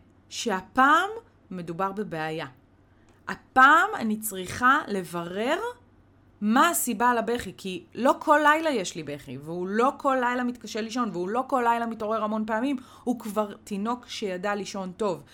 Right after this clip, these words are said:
אז זה היתרון הגדול בללמד את התינוק שלנו לישון. כשהוא בוכה, משהו קרה. זה לא בגלל שהוא לא מצליח לישון, זה לא בגלל עייפות יתר,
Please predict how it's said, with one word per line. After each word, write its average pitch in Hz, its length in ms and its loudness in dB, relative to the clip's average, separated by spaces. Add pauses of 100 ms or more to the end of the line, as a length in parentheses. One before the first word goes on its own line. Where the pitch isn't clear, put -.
(380)
אז 156 140 -8
זה 226 160 4
היתרון 226 380 0
הגדול 208 400 0
בללמד 175 500 -4
את - 60 -12
התינוק 175 300 -10
שלנו 170 320 -6
לישון. 160 260 -10
כשהוא 202 280 2
בוכה, 196 380 -2 (1000)
משהו 175 420 -4
קרה. 165 320 -6 (1600)
זה 165 140 -6
לא 208 120 4
בגלל 226 320 2
שהוא 220 200 -2
לא 202 100 2
מצליח 208 360 -6
לישון, 180 320 -10
זה 160 80 -6
לא 175 120 -4
בגלל 220 280 0
עייפות 180 460 -6
יתר, 170 420 -8